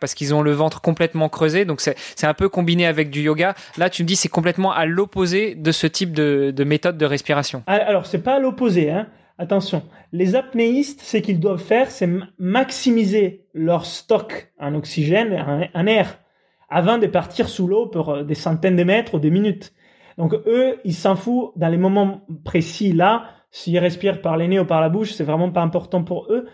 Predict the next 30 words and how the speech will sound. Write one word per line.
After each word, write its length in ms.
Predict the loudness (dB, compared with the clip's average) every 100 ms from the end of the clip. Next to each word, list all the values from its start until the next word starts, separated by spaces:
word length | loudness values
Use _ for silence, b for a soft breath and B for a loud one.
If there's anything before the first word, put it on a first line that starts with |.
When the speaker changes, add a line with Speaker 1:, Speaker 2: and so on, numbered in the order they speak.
| B
Speaker 2:
Ce 100 | -4
qu'ils 240 | 0 2
ont 60 | 4
besoin, 260 | 4 2 2
c'est 140 | 2
de 100 | 2
maximiser 840 | 2 0 -2 -2 0 0 0 -2 B B B B B
l'oxygénation. 840 | -2 -2 0 0 2 2 0 -4
C'est 140 | -2 -4
pour 120 | -2
ça 140 | -2
que 100 | 2
là, 120 | 2 2
à 40 |
ces 180 | 2 2
moments-là, 600 | 4 4 2 2 0 0
ils 100 | 0
respirent 380 | 0 -2 -4 -4
par 140 | -2
la 60 | -2
bouche. 240 | -4 -10 -20 b b b
Mais 80 | -6
tout 240 | 0 2
leur 180 | 2 2
entraînement, 760 | 0 0 0 2 0 -2 -10 _ _ _ _
c'est 560 | _ -20 -2 2 2 2
autour 320 | -2 0 2
de 60 | 4
l'efficacité 560 | 2 0 -4 -4 -2 -2
respiratoire. 640 | -2 -2 0 2 0 -2